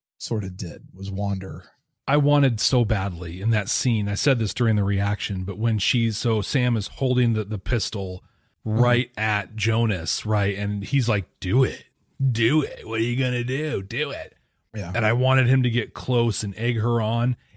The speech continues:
Speaker 2: And then I just wanted to hear the click, like she pulled the trigger. She made the decision to take him out, but he had left it unloaded.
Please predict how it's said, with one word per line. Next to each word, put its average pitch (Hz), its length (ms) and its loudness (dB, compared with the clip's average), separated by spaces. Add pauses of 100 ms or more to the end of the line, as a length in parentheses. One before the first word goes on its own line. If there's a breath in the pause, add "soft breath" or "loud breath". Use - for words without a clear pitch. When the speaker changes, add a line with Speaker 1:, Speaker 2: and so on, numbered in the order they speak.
Speaker 2:
And 127 140 2
then 120 100 4
I 117 60 4
just 120 160 0
wanted 117 180 2
to 110 60 0
hear 117 240 2
the 101 180 -4 (300)
click, 330 220 -4 (440)
like 120 220 0
she 107 100 -4
pulled 165 380 0
the 196 60 4
trigger. 139 440 -2
She 170 400 2
made 160 380 2
the 151 80 4
decision 147 800 0
to 139 60 -2
take 139 280 0
him 127 140 2
out, 131 180 0
but 113 120 -2
he 120 100 0
had 98 140 0
left 110 260 -4
it 104 80 -4
unloaded. 104 640 -2